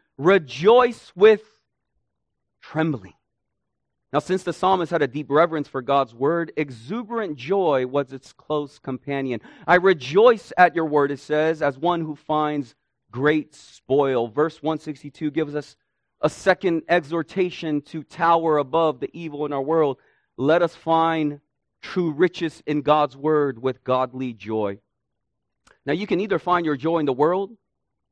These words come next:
or in the word. Those are mutually exclusive.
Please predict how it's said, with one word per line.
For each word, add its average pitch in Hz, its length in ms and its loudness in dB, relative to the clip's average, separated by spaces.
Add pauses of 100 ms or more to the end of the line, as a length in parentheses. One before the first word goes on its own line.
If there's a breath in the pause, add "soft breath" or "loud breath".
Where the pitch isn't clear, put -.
(180)
or 135 160 0
in 139 100 0
the 127 80 -2
word. 117 280 -2 (960)
Those 180 220 4
are 175 80 4
mutually 170 520 -4 (140)
exclusive. 156 500 -6